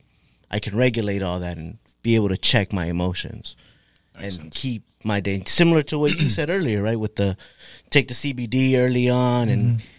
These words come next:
Speaker 1: and get that going. That's what I would do, is kind of, 'cause I know I'm gonna get into a heavy day, like,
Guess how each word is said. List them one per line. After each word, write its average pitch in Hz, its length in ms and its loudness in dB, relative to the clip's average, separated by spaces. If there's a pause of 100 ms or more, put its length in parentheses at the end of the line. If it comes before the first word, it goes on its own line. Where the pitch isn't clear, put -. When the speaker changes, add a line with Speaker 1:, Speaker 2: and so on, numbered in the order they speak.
Speaker 1:
and 107 100 -4
get 120 180 0
that 110 200 2
going. 120 520 2 (240)
That's 117 380 -4
what 135 80 2
I 139 100 4
would 107 160 -6
do, 98 160 -4
is 101 140 0
kind 123 240 0
of, 101 240 -4 (1160)
'cause 143 200 2
I 139 100 2
know 135 220 0
I'm 127 100 -4
gonna 123 220 -6
get 123 160 -2
into 127 240 0
a 123 40 2
heavy 123 260 2
day, 123 300 2
like, 98 320 -12